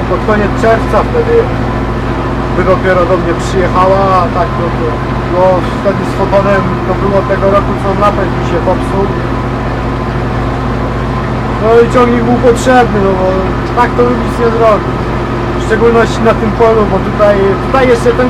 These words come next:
kawałek to jest dobry, ale tutaj ten, co jest zasiane,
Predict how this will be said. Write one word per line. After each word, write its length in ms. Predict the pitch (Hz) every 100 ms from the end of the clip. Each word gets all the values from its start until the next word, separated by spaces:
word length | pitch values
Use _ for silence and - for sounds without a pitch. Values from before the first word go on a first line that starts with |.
| 254
kawałek 420 | 240 262 285 247 226
to 60 |
jest 180 | 226 208 285
dobry, 260 | 254 - 233 - - - - - - 170
ale 160 | 196 208 202 190 - 240
tutaj 260 | 220 226 220
ten, 140 | 240 214
co 60 | 220
jest 220 | 208 196
zasiane, 460 | 208 - 254 247